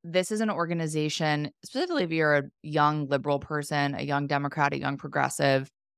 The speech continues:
this is an organization that is really trying to do something new for that generation. And they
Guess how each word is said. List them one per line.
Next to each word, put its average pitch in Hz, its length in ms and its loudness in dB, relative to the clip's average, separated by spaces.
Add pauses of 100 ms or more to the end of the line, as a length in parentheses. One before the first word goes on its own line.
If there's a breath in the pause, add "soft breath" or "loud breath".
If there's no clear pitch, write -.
(280)
this 185 140 2
is 202 120 0
an 202 100 2
organization 165 800 0
that 147 100 0
is 147 180 -2
really 147 240 0
trying 147 380 -2
to 147 100 -4
do 147 280 -4
something 135 760 -2 (420)
new 151 580 2
for 165 180 -2
that 143 220 2
generation. 147 680 0
And 139 200 0
they 139 420 2